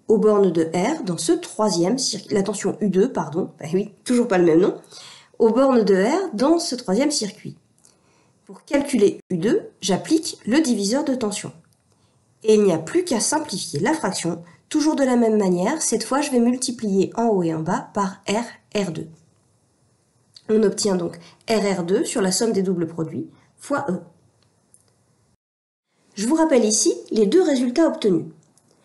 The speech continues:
Le résultat final, la tension U, est la somme des deux tensions, U un et U deux. C'est aussi pour ça que c'était très important d'utiliser des noms différents. En tout cas, cette somme, c'est ce que dit le théorème de superposition.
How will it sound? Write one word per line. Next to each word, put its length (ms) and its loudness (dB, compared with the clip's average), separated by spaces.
Le 120 6
résultat 440 4
final, 520 2
la 160 2
tension 460 -2
U, 240 2
est 120 4
la 140 2
somme 420 4
des 120 6
deux 160 2
tensions, 400 0
U 180 6
un 240 0
et 100 4
U 140 2
deux. 200 -6
C'est 180 2
aussi 260 0
pour 180 -8
ça 120 0
que 80 -6
c'était 240 0
très 220 0
important 420 0
d'utiliser 480 0
des 120 2
noms 140 4
différents. 480 -2
En 80 4
tout 120 0
cas, 140 0
cette 200 0
somme, 320 4
c'est 160 -2
ce 100 -2
que 80 2
dit 180 4
le 120 2
théorème 360 4
de 80 2
superposition. 760 -4